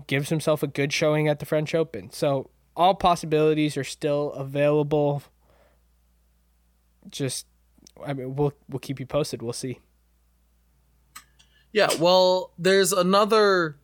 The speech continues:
Speaker 2: kind of, and maybe not to say unequivocal, but there's another favorite, um, transitioning to the women's side, um,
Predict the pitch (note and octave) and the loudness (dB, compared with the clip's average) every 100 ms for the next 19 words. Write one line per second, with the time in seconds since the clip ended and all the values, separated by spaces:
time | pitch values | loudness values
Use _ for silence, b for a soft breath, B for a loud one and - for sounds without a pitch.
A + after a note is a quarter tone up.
0 | _ - G3 E3+ D3 D3+ F3+ F#3+ G#3 G3+ | _ 0 2 4 2 2 2 4 4 4
1 | F3 C#3 C#3+ B2 A#2+ A#2 - G2+ - E2+ | 2 2 0 2 0 -2 -6 -12 -12 -16
2 | - _ D#3 E3+ E3+ E3+ E3 F3+ E3+ B2+ | -18 _ 0 2 2 4 4 2 2 0
3 | A#2+ G#2 G2+ - _ _ _ _ _ _ | 0 0 -2 -4 _ _ _ _ _ _
4 | _ B2+ A#2 G#2 G2+ - D3 C#3+ D#3 D#3+ | _ -2 0 0 -6 -2 0 0 -2 -4
5 | C3+ A2 C3 D3 C#3 - - - _ _ | -2 -2 0 0 0 -4 -8 -16 _ _
6 | _ _ _ _ _ - G#2+ G2+ F#2 | _ _ _ _ _ -2 -2 -2 -4